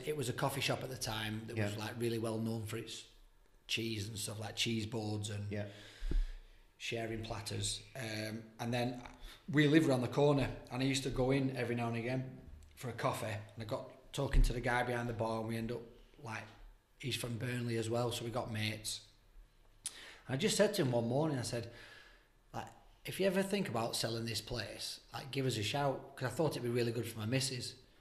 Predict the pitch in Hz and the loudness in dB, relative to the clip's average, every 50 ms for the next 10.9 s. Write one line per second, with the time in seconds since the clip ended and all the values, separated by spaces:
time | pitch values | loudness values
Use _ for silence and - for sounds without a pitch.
0 | - - - - - 117 110 107 107 104 104 110 107 - 135 127 117 113 123 127 | -20 -20 -20 -16 -10 -6 -4 -2 -2 -2 -2 -2 0 2 2 2 2 0 0 -2
1 | 123 - - 117 110 107 107 104 - - - - - - - 120 117 120 123 117 | -4 -4 -4 -2 -2 -4 -4 -6 -10 -14 -20 -20 -20 -14 -12 -10 -8 -8 -8 -8
2 | 113 117 113 117 113 117 117 120 - - - - - 131 104 123 113 101 117 107 | -8 -8 -8 -10 -10 -12 -14 -14 -16 -18 -16 -10 -8 -6 -6 -4 -4 -4 -2 -2
3 | - 123 113 107 120 113 104 104 107 107 110 104 - - - - - - - - | 0 0 0 0 0 -2 -4 -4 -4 -6 -6 -10 -12 -12 -14 -18 -20 -20 -20 -20
4 | - - - - - - - - - 117 110 107 107 107 107 107 107 113 110 - | -20 -20 -20 -20 -20 -20 -20 -16 -10 -6 -2 -2 0 0 0 -2 -2 -4 -4 -4
5 | 120 117 110 - 135 131 165 143 107 104 104 - - - - - - _ _ - | -4 -4 -2 -2 0 2 2 2 2 0 -4 -8 -14 -18 -20 -20 -20 _ _ -10
6 | - 117 135 139 - - 117 107 104 127 120 113 117 107 113 107 104 - - - | -4 -2 -2 0 0 -2 -6 -4 -4 -4 -4 -2 -2 -4 -2 -2 -2 -2 -4 -6
7 | - - - - - - - - - - - - - 117 113 113 117 143 160 - | -12 -18 -20 -20 -20 -20 -20 -20 -16 -8 -6 -2 -2 0 0 0 0 0 0 0
8 | - - - - - - - - - - - _ _ - - _ - - 123 123 | -4 -10 -14 -18 -20 -20 -20 -20 -20 -20 -20 _ _ -20 -20 _ -12 -8 -6 -6
9 | 123 - - 131 131 143 151 160 156 151 139 127 127 120 - 131 123 123 120 113 | -6 -6 0 2 4 6 6 6 6 6 6 4 2 2 2 2 2 2 2 4
10 | 120 120 117 113 120 120 123 117 101 92 90 92 101 101 110 107 107 | 4 4 4 4 2 0 0 -2 -4 -4 -6 -8 -8 -8 -10 -10 -10